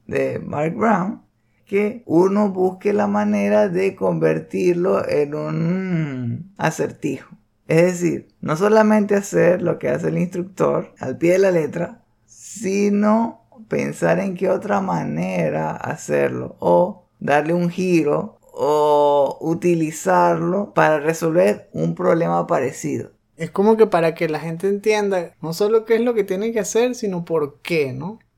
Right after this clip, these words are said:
Speaker 2: ¿Por qué lo está haciendo?
Speaker 1: Sí, tal cual él habló, que es difícil enseñarle a alguien el por qué.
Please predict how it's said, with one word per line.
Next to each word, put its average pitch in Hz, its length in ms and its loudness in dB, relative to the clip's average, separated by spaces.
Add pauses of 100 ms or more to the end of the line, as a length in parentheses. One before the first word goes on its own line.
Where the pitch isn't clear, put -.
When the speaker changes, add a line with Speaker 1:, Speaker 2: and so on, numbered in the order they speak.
Speaker 2:
¿Por 151 280 -2
qué 220 220 4
lo 220 100 4
está 180 180 0
haciendo? 135 460 -10 (200)
Speaker 1:
Sí, 185 580 -2
tal 165 240 2
cual 196 360 4
él 196 380 4
habló, 95 720 2 (120)
que 139 100 -2
es 143 120 -4
difícil 180 760 -2
enseñarle 151 800 0
a 180 180 4
alguien 185 420 0
el 143 280 0
por 127 260 -6
qué. - 380 -6